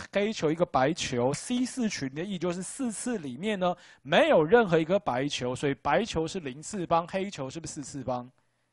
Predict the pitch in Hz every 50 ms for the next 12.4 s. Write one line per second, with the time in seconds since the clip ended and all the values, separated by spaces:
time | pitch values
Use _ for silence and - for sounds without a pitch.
0 | _ _ _ _ _ _ - - _ _ _ - 226 226 - 208 226 196 220 196
1 | - - 175 160 185 214 202 196 196 196 190 175 143 135 120 104 98 - - 139
2 | 131 - - 226 233 - 165 143 127 - 190 190 175 202 180 - - 117 98 98
3 | 98 98 110 104 98 95 92 - 175 180 196 185 180 180 175 - - - 139 131
4 | 156 165 - 170 156 156 160 147 117 107 - 101 - 160 160 185 - 190 - -
5 | - 139 - - _ _ - - _ _ _ _ _ _ _ _ _ _ _ _
6 | _ _ _ _ _ _ _ - - - 165 190 196 202 185 185 190 180 - 120
7 | 113 117 123 120 - - 139 131 117 104 98 104 _ _ - - 185 175 160 143
8 | 135 131 123 107 - _ _ _ _ _ _ _ - - - 151 143 151 151 -
9 | 262 240 226 - - 254 240 226 202 170 170 170 170 - 202 208 220 180 151 151
10 | - - 196 170 156 139 139 - _ _ - 247 247 247 247 254 254 233 214 190
11 | - - 151 117 117 123 165 170 147 - - 135 127 139 139 - - 151 143 139
12 | 147 135 117 113 104 - -